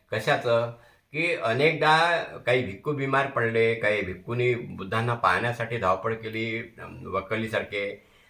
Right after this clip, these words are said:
आता मागच्या प्रकरणात आपण पाहिलेलं आहे. आणि आता एक नकुल पिता आणि नकुल माता याच्या, नकुल पिताच्या संबंधाने आहे, अ, हे प्रकरण. या नकुल पिता, अ, म्हणजे नकुल नावाचं पोरगं असन त्याचा बाप,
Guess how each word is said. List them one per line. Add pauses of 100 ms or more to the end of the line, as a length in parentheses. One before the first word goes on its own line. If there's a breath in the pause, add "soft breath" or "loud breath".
आता
मागच्या
प्रकरणात
आपण
पाहिलेलं
आहे. (320 soft breath)
आणि (100)
आता
एक
नकुल
पिता
आणि
नकुल
माता
याच्या,
नकुल
पिताच्या
संबंधाने
आहे, (720 soft breath)
अ, (600)
हे
प्रकरण. (320)
या
नकुल
पिता,
अ, (120)
म्हणजे
नकुल
नावाचं
पोरगं
असन
त्याचा
बाप,